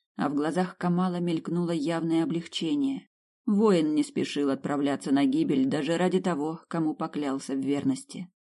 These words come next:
Оставив лагерь на двоих воинов, Акрам повел остальных за собой в направлении, откуда, по его предположению, могла прискакать лошадь.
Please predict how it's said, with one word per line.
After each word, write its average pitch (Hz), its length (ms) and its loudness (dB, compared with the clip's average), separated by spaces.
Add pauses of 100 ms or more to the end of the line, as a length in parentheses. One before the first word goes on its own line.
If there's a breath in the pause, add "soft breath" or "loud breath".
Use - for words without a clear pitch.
(400)
Оставив 202 540 0
лагерь 180 360 2
на 156 120 4
двоих 151 340 -2
воинов, 160 460 -2
Акрам 185 440 0
повел 175 360 0
остальных 160 480 -2
за 135 100 -6
собой 147 400 -4
в 147 80 -6
направлении, 147 800 -2
откуда, 170 340 0
по 165 120 0
его 156 220 2
предположению, 139 840 0
могла 139 360 -2
прискакать 143 520 -8
лошадь. 151 440 -8